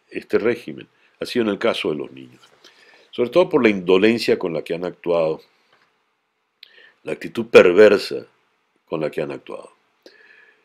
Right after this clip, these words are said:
Es falso, de toda falsedad, que el, eh, por el bloqueo, mm,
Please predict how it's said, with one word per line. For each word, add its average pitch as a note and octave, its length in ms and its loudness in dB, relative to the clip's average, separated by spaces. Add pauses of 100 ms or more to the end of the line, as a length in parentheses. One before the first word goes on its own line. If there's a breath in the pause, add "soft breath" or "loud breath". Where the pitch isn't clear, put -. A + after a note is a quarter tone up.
(1040 soft breath)
Es F2+ 240 -6
falso, B2 840 4 (480)
de D2+ 100 -10
toda F2+ 280 4
falsedad, E2 600 -2 (960)
que F2 480 0 (480)
el, C#3+ 400 -8
eh, A#1 380 -12 (960)
por F2+ 140 2
el F2+ 100 2
bloqueo, G2+ 760 0
mm, E2 220 -16